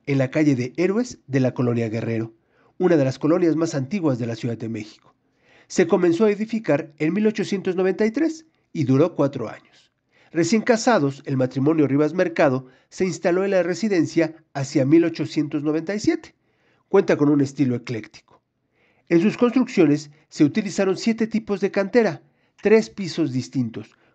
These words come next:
columnas dóricas y escaleras árabes.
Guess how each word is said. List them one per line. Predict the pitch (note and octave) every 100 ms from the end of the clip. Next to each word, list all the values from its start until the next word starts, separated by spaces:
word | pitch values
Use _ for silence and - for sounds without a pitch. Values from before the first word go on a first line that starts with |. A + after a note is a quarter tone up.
| _
columnas | D#3 D#3+ E3+ D3+ A#2+
dóricas | E3 F#3 - G3 - _ _ _ _
y | E3+
escaleras | E3 - D3 C#3+ C#3+ C#3 -
árabes. | C3 A#2+ G#2 - -